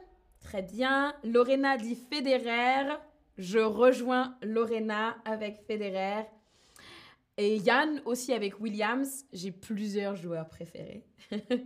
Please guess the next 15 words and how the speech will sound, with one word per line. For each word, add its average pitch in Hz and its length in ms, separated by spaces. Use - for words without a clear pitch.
Juan 233 240
dit 214 100
Serena, 254 760
Williams, 247 1040
Nadal. 262 1080
Ah, 381 220
ah, 339 300
on 277 100
voit. 269 440
Nadal, 240 580
Federer. 233 840
Attention. 240 840
<laughs> 392 920
Très 202 300
bien. 208 920